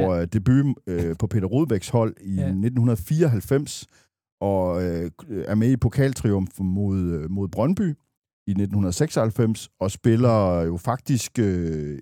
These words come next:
Speaker 2: i, i, øh, i A G F, øh,
Speaker 1: Mm.
Speaker 2: helt frem til årtusindskiftet,
Speaker 1: Ja.
Speaker 2: hvor han så skifter til O B.
Speaker 1: Ja.
Speaker 2: Jeg kan huske, der var en masse dengang med, forlængede han sin kontrakt, og hvad
Speaker 1: Okay.
Speaker 2: skete der, og hvad var der?
Speaker 1: Ja.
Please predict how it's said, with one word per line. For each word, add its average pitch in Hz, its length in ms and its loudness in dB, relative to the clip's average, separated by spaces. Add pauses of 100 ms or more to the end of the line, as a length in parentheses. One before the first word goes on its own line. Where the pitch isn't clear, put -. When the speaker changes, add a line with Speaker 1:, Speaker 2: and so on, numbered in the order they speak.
Speaker 2:
i, 90 340 -6
i, 82 300 -8
øh, 78 140 -8
i 87 140 -6
A 87 60 -2
G 107 240 -2
F, - 200 -18
øh, 82 300 -4
Speaker 1:
Mm. 127 100 0 (200)
Speaker 2:
helt 131 240 2
frem 107 240 -4
til 82 500 -2
årtusindskiftet, 104 760 -6 (340)
Speaker 1:
Ja. 131 180 -4
Speaker 2:
hvor 110 140 2
han 120 80 4
så 123 120 -2
skifter 143 340 -4
til 92 340 0 (460)
O 135 100 2
B. - 80 -4 (340)
Speaker 1:
Ja. 135 120 -2 (200)
Speaker 2:
Jeg 107 100 -2
kan 127 80 6
huske, 131 200 6
der 113 60 -2
var 101 120 -6
en 113 120 2
masse 104 320 0
dengang 95 460 -2
med, 90 180 -2 (280)
forlængede 107 340 0
han 92 120 0
sin 92 200 -6
kontrakt, 95 500 -8
og 131 60 0
hvad 101 100 -2
Speaker 1:
Okay. 131 80 2
Speaker 2:
skete 104 260 0
der, 90 60 -2
og 85 60 -2
hvad 95 120 -2
var 92 180 -2
der? 101 180 -4
Speaker 1:
Ja. 131 100 -6